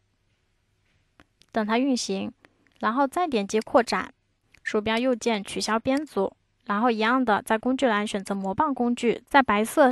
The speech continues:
背景上面点击一下，然后按 Delete 给它删除。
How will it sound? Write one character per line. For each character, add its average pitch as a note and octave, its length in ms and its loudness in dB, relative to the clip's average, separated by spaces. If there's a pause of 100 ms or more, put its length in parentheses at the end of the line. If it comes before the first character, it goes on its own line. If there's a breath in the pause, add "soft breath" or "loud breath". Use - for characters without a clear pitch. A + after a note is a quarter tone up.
背 C#4+ 140 2
景 A3 160 -2
上 B3+ 160 2
面 A#3 120 2
点 G#3 160 -6
击 A#3+ 220 -6
一 G#3 60 -6
下， G#3 280 0 (120)
然 G3 180 -4
后 G#3+ 120 2
按 A#3 220 0
Delete G#3+ 520 0
给 F#3+ 120 -8
它 G3+ 140 -4
删 A3 220 0
除。 G3+ 360 -2